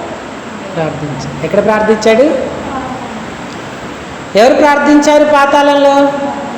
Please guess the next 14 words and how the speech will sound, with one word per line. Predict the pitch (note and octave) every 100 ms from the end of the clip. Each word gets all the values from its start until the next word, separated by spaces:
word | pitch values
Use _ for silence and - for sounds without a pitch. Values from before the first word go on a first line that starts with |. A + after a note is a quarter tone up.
| - - - - - - - - - - - - - - - - - - - - -
"పాతాళ | F#3+ G3+ A3 A3+ A3 A3 A3 A3
గర్భములో | G#3+ G#3+ G#3+ G#3+ G#3 G#3 G#3 G#3
నుండి | G3+ G3+ F#3+ F#3+ F#3+ F#3 - - - - - - F3+
నేను | F#3 F#3+
కేకలు | F#3+ G#3 G3+ A3+ A#3+ A3+ A3+
వేయిచున్నానన్నాడు." | A3 G#3+ G#3 G#3+ G3+ G3 F#3 E3+ D3+ C3 - - - - - - - - - - - G#3
చెప్పాలి | G#3 C4 A#3+
మీరు. | G3 G3 F#3+ D3+ - - - - - - - -
ప్రతిరోజు | G#3 A#3 A#3 A#3 A#3+
నేనే | A3+ A#3 A#3
చెప్తుంటే | A3+ A3+ A3+ A3+
మీరు | A3 G#3
వినడం | G#3 G#3 G#3+ G3
కాదు. | F3+